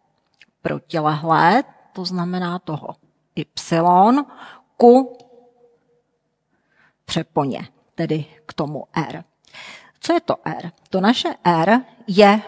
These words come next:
poloměr té kružnice. Když se na to podíváte, tak je to vlastně maximální možná výchylka,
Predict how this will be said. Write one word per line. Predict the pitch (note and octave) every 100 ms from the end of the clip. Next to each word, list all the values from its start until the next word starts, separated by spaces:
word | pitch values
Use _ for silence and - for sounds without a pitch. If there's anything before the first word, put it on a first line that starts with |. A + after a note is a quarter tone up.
| - _
poloměr | G3+ B3 C4 B3+ B3
té | - A#3+
kružnice. | A#3+ F#3 E3+ E3+ - - - - - B3 -
Když | E3+
se | -
na | D#4
to | F4
podíváte, | A3 D#3+ D3+ D#3+ D3+ D3+ - B3
tak | G3+ -
je | B3+
to | B3
vlastně | A3+ - A3
maximální | E3+ E3 - C#4 C4+ C4+ D4 D4
možná | A#3+ B3 C4+ G#3
výchylka, | D#3+ - - D#3+ D3+ - E3 F#3+